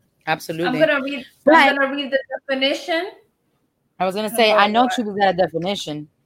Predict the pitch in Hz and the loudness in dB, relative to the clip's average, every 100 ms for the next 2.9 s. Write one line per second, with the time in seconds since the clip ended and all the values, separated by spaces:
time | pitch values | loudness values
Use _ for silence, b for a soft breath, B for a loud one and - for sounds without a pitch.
0 | _ _ _ b b b b - - 269 | _ _ _ b b b b -20 -4 0
1 | 277 - - 269 233 269 254 262 269 - | 0 -2 -4 -4 -4 -2 2 2 2 0
2 | 262 220 214 202 214 233 226 220 226 | -8 -8 -6 -4 -4 -4 -4 -4 -6